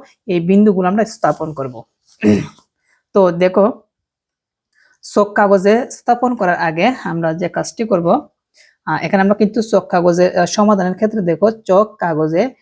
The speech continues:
এক্স অক্ষ বরাবর। আচ্ছা, এগুলো আমি পরে পড়বো, আমি আগে অক্ষগুলা দেই, একটা দিব এক্স অক্ষ আর একটা দিব ওয়াই অক্ষ। তো সবাই সুন্দরভাবে একটু মনোযোগ দিবা। যদি মনোযোগ দাও,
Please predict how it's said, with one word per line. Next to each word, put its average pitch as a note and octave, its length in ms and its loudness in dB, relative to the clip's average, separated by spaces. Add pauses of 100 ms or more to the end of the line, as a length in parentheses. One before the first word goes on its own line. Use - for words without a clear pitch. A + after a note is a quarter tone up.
(320)
এক্স A3+ 440 0
অক্ষ F3+ 260 -4
বরাবর। D3+ 440 0 (220)
আচ্ছা, F3+ 160 -2
এগুলো G3+ 300 2
আমি G#3+ 140 2 (100)
পরে F3 200 4
পড়বো, A3 260 4
আমি E3+ 200 0
আগে D3+ 320 -2
অক্ষগুলা G#3 500 2
দেই, A3 200 -2
একটা G3+ 220 -4
দিব G#3+ 240 2
এক্স G#3+ 320 -4
অক্ষ A3 180 -6
আর A#3 180 2
একটা E3+ 160 -4
দিব E3+ 160 -2
ওয়াই D3 280 0
অক্ষ। - 220 -12 (520)
তো E3+ 160 0
সবাই G3+ 300 2
সুন্দরভাবে A#3+ 500 -2
একটু F3+ 120 -6
মনোযোগ F3+ 400 -2
দিবা। D#3+ 240 -2
যদি F3 180 -4
মনোযোগ G3 460 0
দাও, A3+ 180 2